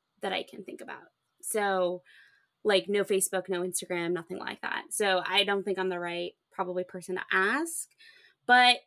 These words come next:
if they were, I probably still would have done it on my own, to be honest, 'cause I think that it's my story. I can say it how I want. If there was any, like, obviously sensitive information, I would make sure, like,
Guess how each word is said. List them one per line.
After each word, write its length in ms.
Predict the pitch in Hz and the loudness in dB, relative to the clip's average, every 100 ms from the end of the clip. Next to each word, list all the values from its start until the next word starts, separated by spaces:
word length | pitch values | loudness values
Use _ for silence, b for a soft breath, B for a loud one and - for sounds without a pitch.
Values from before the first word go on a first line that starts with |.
| _ | _
if 160 | 220 - | -4 0
they 160 | 202 | 2
were, 680 | 190 208 208 208 190 185 185 _ _ _ _ _ _ | 2 4 6 6 4 2 -2 _ _ _ _ _ _
I 160 | 208 196 190 _ _ _ _ _ _ _ _ | -2 -2 -4 _ _ _ _ _ _ _ _
probably 680 | - - 190 190 240 330 403 | -18 -6 -4 -4 -4 -2 -2
still 280 | - - 190 | -2 -4 -6
would 100 | - | -6
have 120 | - | -8
done 180 | - - | -8 -10
it 120 | - | -10
on 160 | 85 - | -10 -10
my 160 | 82 65 | -12 -14
own, 200 | 67 208 | -14 -12
to 120 | 208 | -8
be 140 | 196 | -4
honest, 480 | 185 - - - - | -4 -6 -6 -4 -4
'cause 160 | 214 196 | -4 -4
I 140 | 196 | -4
think 360 | 190 226 220 - | -4 -4 -4 -4
that 300 | 208 190 185 | 0 2 2
it's 240 | 208 - | -2 -4
my 140 | 208 196 | -4 -4
story. 800 | - - 214 214 214 208 208 196 b b | -2 -2 0 0 2 2 0 -2 b b
I 100 | - | -8
can 200 | 196 190 | -4 -2
say 220 | 190 190 185 | 0 2 0
it 100 | - | 0
how 180 | 180 | -4
I 140 | 175 170 | -2 -2
want. 720 | 175 196 190 190 185 185 - _ _ _ _ | -2 0 2 2 0 -2 -6 _ _ _ _
If 160 | 240 254 | 2 4
there 100 | 254 | 6
was 140 | 254 | 4
any, 180 | 240 240 | 2 2
like, 220 | 208 170 | 2 0
obviously 400 | - 185 185 196 | 0 0 0 -2
sensitive 420 | 190 180 185 180 | -4 -4 -2 -4
information, 960 | - 185 170 165 165 180 - 202 202 196 | -2 -6 -6 -6 -4 -4 0 2 4 2
I 120 | 190 | 0
would 160 | 180 185 | -2 -4
make 160 | 175 | -4
sure, 240 | - 180 180 | -4 -6 -4
like, 220 | 175 170 | -4 -6